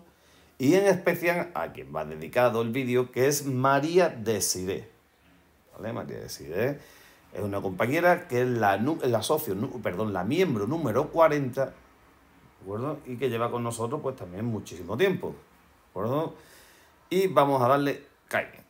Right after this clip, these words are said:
No es un vídeo complicado, ¿vale?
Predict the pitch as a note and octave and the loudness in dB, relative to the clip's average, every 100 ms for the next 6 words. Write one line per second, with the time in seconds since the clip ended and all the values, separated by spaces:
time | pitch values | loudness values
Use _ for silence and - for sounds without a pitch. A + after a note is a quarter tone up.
0 | - C#3 C#3 C3 B2 A#2 A2+ A2 A2 G#2+ | -4 2 4 4 2 2 2 0 0 6
1 | D#3+ G3 G3+ - _ _ _ - G2 C#3+ | 6 6 0 -16 _ _ _ -6 -2 0
2 | F#3 F3+ | -2 -4